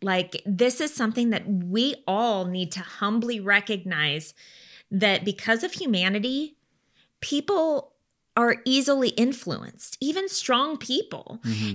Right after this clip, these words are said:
Speaker 1: And we need to humbly ask God to protect us and be discerning and wise as serpents, gentle as doves, recognizing that we have a responsibility. Like you just read in James three one, that's spe-, that's speaking to
Speaker 2: Mm.
Speaker 1: teachers.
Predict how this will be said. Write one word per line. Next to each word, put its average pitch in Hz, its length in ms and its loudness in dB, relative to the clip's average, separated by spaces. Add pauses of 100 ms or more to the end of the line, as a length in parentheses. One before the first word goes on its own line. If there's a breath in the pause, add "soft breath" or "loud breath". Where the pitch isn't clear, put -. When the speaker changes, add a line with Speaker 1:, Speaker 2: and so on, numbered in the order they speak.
Speaker 1:
And 247 360 4 (120)
we 262 220 0
need 320 160 0
to 262 60 6
humbly 285 680 2
ask 202 300 0
God 196 320 0
to 202 100 -2
protect 170 500 -2
us 139 360 0 (100)
and 202 260 4
be 190 140 -4
discerning 175 720 0
and 170 240 -2
wise 180 320 4
as 202 80 -2
serpents, 165 460 -4
gentle 190 400 0
as 175 160 -2
doves, 156 440 -2 (380 loud breath)
recognizing 196 840 4
that 175 180 2
we 208 120 4
have 214 120 4
a 202 80 2
responsibility. 185 760 0
Like 175 200 -4
you 214 80 -2
just 202 220 -2
read 190 120 0
in 180 140 -2
James 175 300 -4
three 180 160 -4
one, 233 240 0
that's 269 220 0
spe-, - 240 -4
that's 262 200 -4
speaking 277 300 -4
to 190 60 -2
Speaker 2:
Mm. - 60 -8
Speaker 1:
teachers. 202 600 -2